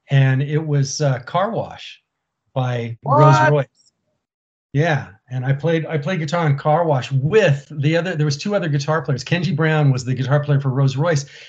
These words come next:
Speaker 1: and they brought in Wah Wah Watson, who is,
Speaker 2: <laughs>
Speaker 1: yeah, literally, Wah Wah Watson is like, he played, if you heard a Wah Wah in,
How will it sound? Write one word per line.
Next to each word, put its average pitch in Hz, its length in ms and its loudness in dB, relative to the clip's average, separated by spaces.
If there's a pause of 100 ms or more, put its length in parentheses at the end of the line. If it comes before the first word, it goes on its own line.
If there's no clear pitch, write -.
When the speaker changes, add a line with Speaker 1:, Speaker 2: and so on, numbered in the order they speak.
Speaker 1:
and 147 140 6
they 151 80 4
brought 160 360 2
in 143 200 2
Wah 156 280 2
Wah 165 260 0
Watson, 127 760 -4 (380)
who 151 200 0
is, 139 460 6 (340)
Speaker 2:
<laughs> - 380 -2
Speaker 1:
yeah, 180 180 2
literally, 202 640 0 (120)
Wah 185 220 0
Wah 220 240 0
Watson 180 560 -4
is 160 240 -8
like, 156 600 -4
he 160 220 -6
played, 175 460 -2
if 147 220 -4
you 196 140 -2
heard 226 160 0
a 185 80 -2
Wah 156 260 0
Wah 175 380 -4 (480)
in, 147 480 2